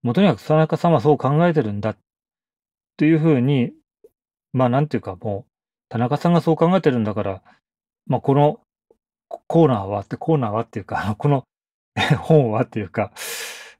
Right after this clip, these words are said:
えー、その田中さんのことを解釈するんだから、もう、うん、それをどう解釈するかを考えてればいいんだっていうふうになりますが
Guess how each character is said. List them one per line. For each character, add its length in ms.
え 500
ー、 20
そ 100
の 60
田 100
中 200
さ 160
ん 60
の 80
こ 100
と 100
を 20
解 220
釈 180
す 140
る 100
ん 520
だ 100
か 100
ら、 100
も 260
う、 20
う 340
ん、 40
そ 180
れ 80
を 200
ど 120
う 40
解 180
釈 200
す 120
る 100
か 200
を 120
考 320
え 60
て 80
れ 80
ば 100
い 40
い 40
ん 60
だ 100
っ 40
て 160
い 40
う 40
ふ 20
う 40
に 80
な 100
り 80
ま 120
す 140
が 300